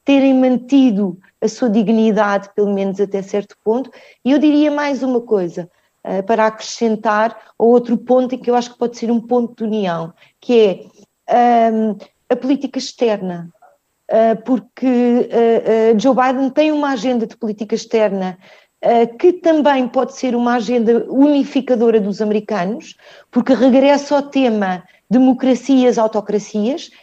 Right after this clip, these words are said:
que é um tema de que, que, que, que gozou de um bipartidarismo, eh, eh, eh, até muito tarde, que também é um tema muito arriscado,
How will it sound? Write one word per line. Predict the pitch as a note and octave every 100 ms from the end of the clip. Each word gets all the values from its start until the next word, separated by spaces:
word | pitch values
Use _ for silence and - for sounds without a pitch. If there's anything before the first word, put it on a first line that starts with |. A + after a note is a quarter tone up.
| _ _
que | - B3+
é |
um | B3+
tema | B3 B3+ B3 A#3
de | G3+ A#3+
que, | - - F3+
que, | A3 A#3
que, | G#3+ G#3 -
que | G#3
gozou | F#3 C4+ B3+ C4+ F4
de | C4+
um | C#4
bipartidarismo, | B3+ C#4 C4+ C4 A#3+ A#3+ B3 B3 B3 G3 G#3 F#3 - _ _ _ -
eh, |
eh, | A#3 - A#3+ A#3 -
eh, | A3 A3 G#3+ G#3+
até | G#3+ A#3
muito | A3+ A#3 - -
tarde, | B3 G#3+ G3 F#3 D4 F#4 _ _ _ -
que |
também | - F4 F4+ E4+
é |
um | E4+
tema | E4 D4 C#4+
muito | C#4+ C#4 B3+
arriscado, | G3 F#3 - B3 A3 G#3 B3